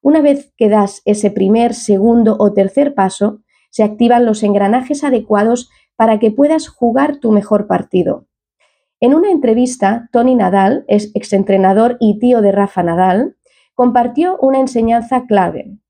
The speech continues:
Explicó que después de un partido en el que Rafa perdió, este alegó que estaba lloviendo. Su tío entonces le cuestionó que cómo era posible que la lluvia tuviese la responsabilidad de su desempeño como jugador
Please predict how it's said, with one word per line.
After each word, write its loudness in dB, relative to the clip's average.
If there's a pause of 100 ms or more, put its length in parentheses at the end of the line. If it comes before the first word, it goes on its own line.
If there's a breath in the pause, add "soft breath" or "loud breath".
Explicó -2
que 0
después 0
de 2
un 0
partido 0
en 2
el 0
que 0
Rafa 0
perdió, 0 (380)
este 0
alegó 2
que -2
estaba 0
lloviendo. 0 (500)
Su -2
tío 2
entonces 0
le 0
cuestionó -2
que 0
cómo 2
era 2
posible 0
que 0
la 2
lluvia 0
tuviese 0
la 4
responsabilidad 0
de 0
su -2
desempeño 0
como 2
jugador 0